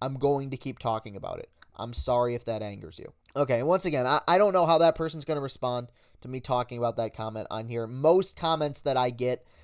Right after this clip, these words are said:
are just either, you know, they're compliments or they're things that I, I ignore, and, and that's, that's fine. I do appreciate this person reaching out. I'm not mad at them in the slightest. I understand completely their point of view,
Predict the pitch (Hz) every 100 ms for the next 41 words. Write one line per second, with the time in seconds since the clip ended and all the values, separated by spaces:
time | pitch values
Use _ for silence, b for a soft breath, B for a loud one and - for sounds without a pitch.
0 | b _ 147 139 139 - 143 139 131 127
1 | 120 160 135 131 202 208 196 190 185 170
2 | 151 151 - 160 156 156 147 139 139 -
3 | 135 135 135 - 151 180 254 135 131 139
4 | 175 175 175 - - b b b 185 -
5 | - 226 175 185 190 - 175 175 208 196
6 | 196 190 190 185 175 - 175 165 165 156
7 | 156 - 139 139 190 _ _ - 139 143
8 | 160 135 143 147 151 - 151 151 - _
9 | 151 147 131 - - 139 147 175 - -
10 | 165 165 196 214 233 - 220 214 180 196
11 | 165 - 220 220 151 147 b b b 170
12 | - 185 185 170 147 175 139 139